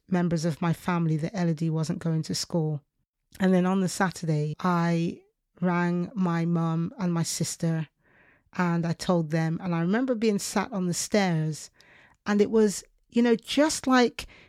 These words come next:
you're about to hear some good news and you're waiting on the edge of your chair to go and tell someone the news. And it was partway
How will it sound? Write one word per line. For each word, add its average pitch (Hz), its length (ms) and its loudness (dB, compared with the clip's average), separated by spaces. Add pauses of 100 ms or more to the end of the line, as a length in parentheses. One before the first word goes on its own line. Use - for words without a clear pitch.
(120)
you're 220 240 10
about 214 300 4
to - 120 -2
hear 208 280 6
some 196 320 0
good 202 200 8
news 185 380 4
and 185 160 2
you're 185 120 6
waiting 185 720 4
on 190 140 2
the - 100 0 (100)
edge 202 280 0
of 170 160 -4
your 185 120 2
chair 175 560 2 (360)
to - 100 -2
go 180 120 0
and 180 160 0
tell 202 300 0
someone 170 720 2
the 185 80 2
news. 175 580 2 (460)
And 190 160 2
it - 80 -4
was 185 180 -2
partway 196 800 2